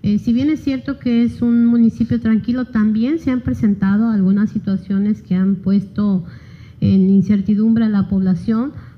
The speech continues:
pues tal vez por la cercanía con otros municipios,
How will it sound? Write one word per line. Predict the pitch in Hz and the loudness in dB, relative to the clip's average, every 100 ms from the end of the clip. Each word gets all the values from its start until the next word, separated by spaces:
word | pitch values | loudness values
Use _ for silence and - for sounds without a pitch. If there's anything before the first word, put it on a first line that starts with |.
| - | -10
pues | 359 - - | -10 -8 -8
tal | 262 | -4
vez | 247 247 | -2 -4
por | 247 269 | -4 -6
la | 262 | -6
cercanía | 233 233 220 220 220 226 233 | -2 -2 0 2 2 2 0
con | 226 | -2
otros | 208 208 214 | -2 -2 -2
municipios, | 208 208 196 - 233 226 240 269 - - | 0 2 0 0 -2 -2 -4 -6 -8 -16